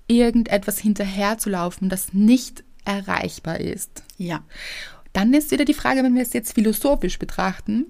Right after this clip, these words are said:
Speaker 2: Oh, bin ich dabei?
Speaker 1: Zum Beispiel bei Wünschen und Träumen.
Speaker 2: Aha.
Speaker 1: Da würde ich wieder sagen,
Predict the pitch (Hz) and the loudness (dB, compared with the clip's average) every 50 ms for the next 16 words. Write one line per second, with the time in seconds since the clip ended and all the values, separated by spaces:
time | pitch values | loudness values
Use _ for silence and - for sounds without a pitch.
0 | - - 190 202 262 262 196 - - 185 175 - 208 185 175 165 190 233 - - | -6 -6 -6 -4 -4 -4 -6 -6 -6 -6 -4 -4 -4 -4 -4 -4 -6 -8 -12 -14
1 | - - - 226 214 214 214 214 - - 214 196 214 208 190 180 226 247 269 - | -8 -2 0 2 2 2 0 -2 -4 -6 -4 -2 -2 0 2 4 6 6 6 4
2 | - 233 208 202 202 202 - - 240 254 247 202 185 180 185 214 240 311 - 196 | 2 0 0 0 -2 -6 -6 -2 0 0 2 2 2 2 2 2 0 0 -2 -4
3 | 180 - - 185 208 214 - - 226 233 277 262 269 247 247 - - 254 247 - | -8 -10 -10 -10 -12 -10 -4 0 0 2 2 0 0 -2 -4 -4 -4 -4 -2 -2
4 | - 220 220 226 220 240 247 269 302 294 | -2 0 0 0 2 2 2 2 2 0